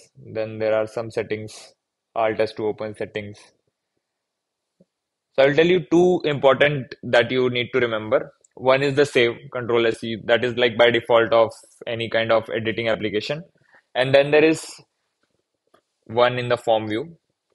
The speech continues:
I think that is, suppose I see this, wait, control J. So what control J does is, uh,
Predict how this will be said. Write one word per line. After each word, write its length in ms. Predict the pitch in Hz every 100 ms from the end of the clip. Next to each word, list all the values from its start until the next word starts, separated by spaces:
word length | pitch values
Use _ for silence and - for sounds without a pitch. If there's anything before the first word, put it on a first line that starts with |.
| _ _ _ _ 104
I 260 | 101 101 98 -
think 320 | 107 98 113 _ _ _ _ _ _ _ _ _ _
that 380 | 107 98 98 -
is, 500 | 98 98 131 - _ - _ _ _ _ _ _ _ _ _ _ _ _ -
suppose 320 | - 101 95
I 140 | 95
see 200 | 95 -
this, 460 | 95 98 123 - _ _ _ _ _ _ _ _ _ _ _ _ _ _ _ _
wait, 300 | - - _ - _ _ _ _ _ _ _ _ _ _ _ _ _ _ _ _ _ _ _ _ _ _ _ _ _ _ _ _ _ _ _ -
control 360 | 131 123 156 143
J. 300 | 120 104 - _ _ _ _ _ _ _ _ _ _ _ _
So 200 | - 131
what 220 | 131 143 143
control 400 | 151 139 170 185
J 160 | 185
does 220 | 165 143
is, 340 | 117 151 170 - _ _
uh, 300 | 113 107 104